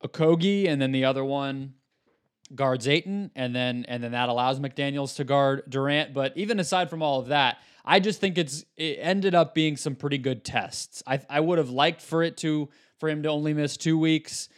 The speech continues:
and then to get to play these, this big weekend of games that we're recapping today,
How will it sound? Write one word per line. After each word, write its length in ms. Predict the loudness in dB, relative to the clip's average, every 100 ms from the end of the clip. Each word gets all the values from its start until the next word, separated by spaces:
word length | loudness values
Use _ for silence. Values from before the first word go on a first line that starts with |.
| _ _ -6
and 120 | -2
then 160 | -2 0
to 60 |
get 220 | 2 2
to 80 | 0
play 320 | -4 2 4
these, 300 | 4 0 -2
this 200 | -4 -4
big 280 | 0 0 2
weekend 320 | 0 2 0
of 100 | 0
games 360 | 0 0 0 -2
that 120 | -2
we're 200 | 0 2
recapping 600 | 2 -2 0 0 0 -6
today, 420 | -6 2 4 4